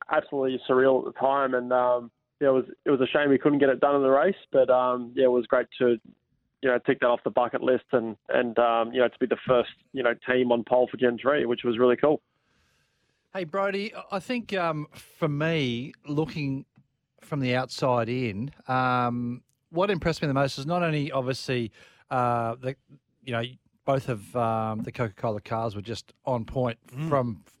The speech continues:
Speaker 2: practice one, um, but as a blanket whole for me,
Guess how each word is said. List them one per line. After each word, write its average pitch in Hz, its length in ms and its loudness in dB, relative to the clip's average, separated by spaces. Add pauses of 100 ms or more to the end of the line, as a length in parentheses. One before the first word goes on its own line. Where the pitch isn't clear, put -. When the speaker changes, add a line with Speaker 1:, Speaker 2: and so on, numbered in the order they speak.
Speaker 2:
practice 123 400 -4
one, 120 400 0 (560)
um, 160 720 -2
but 185 220 -2 (100)
as 180 180 0
a 220 80 4
blanket 143 520 0
whole 135 360 0
for 131 160 -4
me, 127 440 -2